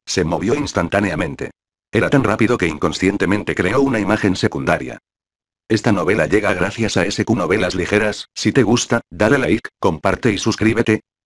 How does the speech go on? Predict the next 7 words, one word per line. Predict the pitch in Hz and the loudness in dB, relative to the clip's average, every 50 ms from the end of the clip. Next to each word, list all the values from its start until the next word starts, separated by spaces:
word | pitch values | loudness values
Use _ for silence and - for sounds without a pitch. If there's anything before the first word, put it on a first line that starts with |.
| _ _ | _ _
La | - 95 92 | 0 0 2
figura | - - 90 78 90 - 120 110 | 2 2 2 2 2 2 0 0
del | 110 90 | 0 0
relámpago | - 95 92 90 101 101 - 92 85 76 76 | 0 0 0 0 0 0 0 0 0 0 0
no | 82 95 104 | 0 0 0
había | 101 87 87 101 110 107 | 0 0 0 0 0 0
desaparecido, | 101 101 - 104 - 98 92 90 - - 117 104 110 104 | 0 0 0 0 0 2 0 0 0 0 0 0 -2 -4